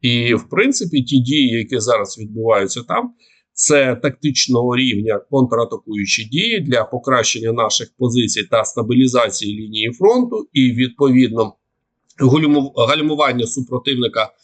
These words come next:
з виснаженням його, а, чином, а, втягування в, а, ось такі позиційні, а, бойові дії.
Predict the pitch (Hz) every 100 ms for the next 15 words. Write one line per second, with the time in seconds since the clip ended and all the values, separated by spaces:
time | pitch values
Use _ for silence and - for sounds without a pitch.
0 | - - _ 110 113 127 120 117 156 -
1 | 127 120 123 120 120 127 127 139 135 -
2 | _ _ - 113 117 117 117 117 110 107
3 | 98 - 139 139 135 127 127 120 123 117
4 | 110 - 147 127 120 117 123 127 127 123
5 | 117 113 - 104 107 120 120 117 - 113
6 | 113 - 127 - 135 135 - 113 127 123
7 | 123 110 107 98 _ _ - 101 104 107
8 | 127 127 123 123 120 156 226 208 202